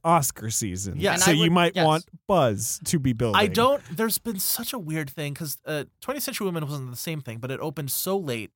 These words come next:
Speaker 3: Yep.
Speaker 2: too late to do much of
Speaker 1: Yeah, they
Speaker 2: anything.
Speaker 1: fucked that
Speaker 3: Real
Speaker 1: one.
Speaker 3: misstep.
Speaker 2: At some point,
Speaker 1: Look,
Speaker 2: this, this
Speaker 1: A twenty-four, I think, you know, they had a lot of movies and, like,
Speaker 2: Well,
Speaker 1: yeah.
Speaker 2: and, and, and a limited budget to do with.
Speaker 1: Yeah.
Speaker 2: I think
Speaker 3: Yeah.
Speaker 2: A twenty-four ended up with the problem, the quote-unquote problem of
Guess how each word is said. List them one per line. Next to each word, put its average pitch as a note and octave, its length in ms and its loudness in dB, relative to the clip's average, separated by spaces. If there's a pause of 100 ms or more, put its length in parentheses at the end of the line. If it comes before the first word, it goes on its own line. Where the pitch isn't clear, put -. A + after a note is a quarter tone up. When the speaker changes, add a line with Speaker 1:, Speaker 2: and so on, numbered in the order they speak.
(100)
Speaker 3:
Yep. A3 160 -4
Speaker 2:
too D4+ 140 0
late A3+ 240 0
to C#3 180 -6 (140)
do F3+ 160 -2
much C3 240 -2
of A2+ 80 -8
Speaker 1:
Yeah, A2 60 -6
they G2+ 80 -6
Speaker 2:
anything. G#2+ 240 -2
Speaker 1:
fucked B2+ 260 -4
that D#3+ 100 -6
Speaker 3:
Real G3 200 2
Speaker 1:
one. D#3 100 0
Speaker 3:
misstep. C#3+ 160 2
Speaker 2:
At - 80 -2
some D#4+ 220 4
point, C4 180 4
Speaker 1:
Look, F3+ 100 4
Speaker 2:
this, A3+ 140 6
this G#3+ 60 2
Speaker 1:
A - 20 4
twenty-four, G3+ 640 4
I D3 100 2
think, C#3 320 -2
you D#3 80 -8
know, A#2 120 -2
they C#3+ 100 -2
had D3 140 0
a - 40 2
lot A2 320 0
of A2+ 80 -2
movies G#2 340 -4
and, G#2 140 -4
like, G2+ 60 -2
Speaker 2:
Well, D#3 160 4
Speaker 1:
yeah. G#3+ 260 -4
Speaker 2:
and, F#3 180 2
and, F3 220 2
and D#3+ 160 -4
a D#3 60 -4
limited C3+ 580 -4 (140)
budget A2 300 -8
to - 100 -16
do F#2 180 -14
with. E2+ 220 -14
Speaker 1:
Yeah. - 80 -10
Speaker 2:
I D3 80 -4
think A3+ 160 -4
Speaker 3:
Yeah. - 100 -2
Speaker 2:
A B3 80 2
twenty-four B3 460 2
ended D#3+ 180 0
up C3+ 140 2
with C#3 100 -6
the C3 80 -6
problem, D3 600 0
the B2 100 -8
quote-unquote C#3+ 500 -6
problem A#2+ 460 -2
of A2+ 200 -6